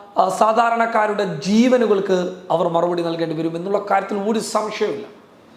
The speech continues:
കാരണം അത്രക്കും ഭീകരമാണ്, അത്രക്കും പൈശാചികമാണ്. നോക്കുക, ഗസയിലെ ജനങ്ങളെ ആക്രമിക്കുന്നു, വെസ്റ്റ് ബാങ്കിലെ ജനങ്ങളെ ആക്രമിക്കുന്നു. നോക്കൂ, ഗസയിലാണ് ഹമാസ് ഉള്ളത്,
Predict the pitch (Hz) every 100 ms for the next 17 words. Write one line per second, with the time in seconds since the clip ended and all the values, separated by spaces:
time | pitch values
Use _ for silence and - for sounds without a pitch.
0 | - 190 226 240 247 240 - 277 269 262
1 | 226 240 233 226 220 214 220 233 - -
2 | - 254 269 - - 254 240 214 208 208
3 | 175 165 151 156 240 285 269 202 - -
4 | - - 170 269 285 294 262 240 220 214
5 | 214 202 196 208 190 202 190 220 220 -
6 | - 214 269 240 220 240 240 214 208 202
7 | 202 202 196 233 285 269 240 - - 190
8 | 277 320 339 302 254 247 233 226 175 131